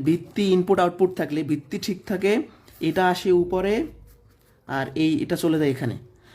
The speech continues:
লগ উঠে যায়, এই ভিত্তির উপর এটা চলে আসে, এটা এখানে চলে যায়। তাহলে আমরা যদি এখন ক্যালকুলেশন করি, এখানে একটু ভাঙাইতে হবে। তো রুট এইট, এই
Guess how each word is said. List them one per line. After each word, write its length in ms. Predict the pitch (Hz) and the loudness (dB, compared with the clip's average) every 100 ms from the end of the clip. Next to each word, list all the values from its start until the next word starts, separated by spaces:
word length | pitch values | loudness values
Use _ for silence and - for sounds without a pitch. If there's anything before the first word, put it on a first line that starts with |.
| - _ 135 156 | -20 _ 4 6
লগ 200 | 196 214 202 | 6 4 0
উঠে 160 | 190 185 165 | -2 -4 -2
যায়, 180 | 185 247 | -4 -4
এই 60 | 170 160 | -8 -8
ভিত্তির 300 | 156 - 208 | -10 -6 -4
উপর 120 | 202 202 | 0 2
এটা 120 | 185 208 | 2 2
চলে 140 | 214 214 | 0 0
আসে, 100 | 226 202 | 0 0
এটা 100 | 185 | 0
এখানে 160 | 175 151 | 0 -2
চলে 140 | 143 123 | -2 -4
যায়। 120 | 104 - - _ - - | -6 -12 -20 _ -20 -12
তাহলে 160 | 160 165 | -4 0
আমরা 100 | 170 | 0
যদি 100 | 175 180 | 2 0
এখন 120 | 180 175 | 0 0
ক্যালকুলেশন 400 | 175 190 180 175 135 | 0 0 -2 -2 -2
করি, 160 | 131 220 - _ _ - | -2 -2 -6 _ _ -10
এখানে 160 | - 196 | 0 2
একটু 120 | 185 147 | 2 0
ভাঙাইতে 280 | 165 160 139 | 0 -2 -2
হবে। 160 | 127 180 311 _ _ _ _ _ _ | -4 -6 -8 _ _ _ _ _ _
তো 80 | 156 151 151 151 | -2 0 2 2
রুট 200 | 165 190 170 | 2 2 0
এইট, 160 | 147 123 - - _ _ _ _ _ _ | -2 -4 -14 -20 _ _ _ _ _ _
এই 60 | - | -4